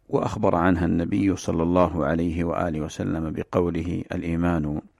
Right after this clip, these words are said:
أن تؤمن بالله وملائكته وكتبه ورسله واليوم الآخر، وتؤمن بالقدر خيره وشره، وكذلك ثمارها الأعمال الصالحة". ومن أصول الإيمان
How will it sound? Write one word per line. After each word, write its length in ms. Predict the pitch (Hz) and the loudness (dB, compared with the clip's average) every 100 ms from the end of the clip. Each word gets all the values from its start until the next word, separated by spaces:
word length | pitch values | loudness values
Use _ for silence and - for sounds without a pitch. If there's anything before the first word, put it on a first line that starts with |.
| _ _ _ _ - | _ _ _ _ -6
أن 100 | 87 | -4
تؤمن 400 | - - 92 85 | -2 0 0 0
بالله 480 | 80 85 87 80 90 | -2 -2 -2 -2 -2
وملائكته 920 | 90 85 82 - - - - 82 87 | -2 -2 -2 -4 -6 -10 -6 -6 -4
وكتبه 680 | 85 98 90 85 87 82 85 | -6 -6 -4 -4 -4 -4 -4
ورسله 580 | 82 - - 90 82 | -4 -6 -4 -4 -4
واليوم 340 | 85 82 85 82 | -4 -2 -2 -2
الآخر، 540 | 82 98 - 123 - _ _ _ _ - | 0 -2 -2 -6 -8 _ _ _ _ -10
وتؤمن 460 | - 110 98 90 | -2 0 2 2
بالقدر 540 | 78 76 - 87 80 76 | 0 -4 -2 -2 0 -2
خيره 500 | - 92 90 80 - | 0 0 0 -2 -4
وشره، 480 | 80 - 78 64 - _ _ - - - - _ - | -4 -2 -2 -2 -12 _ _ -20 -20 -20 -20 _ -12
وكذلك 640 | - 92 104 98 92 85 | -4 2 4 4 2 -4
ثمارها 760 | - 98 92 95 87 90 87 - _ _ - _ - | -2 0 2 2 0 -2 -4 -6 _ _ -20 _ -2
الأعمال 480 | 110 - 87 92 82 | -2 0 2 2 0
الصالحة". 640 | 85 - 95 80 - - - _ _ _ - - _ _ _ | -4 -2 -2 -2 -6 -14 -20 _ _ _ -20 -20 _ _ _
ومن 260 | - 95 95 | 0 2 4
أصول 360 | 101 - 123 107 | 0 0 2 4
الإيمان 600 | 95 85 90 92 85 | 2 2 2 2 0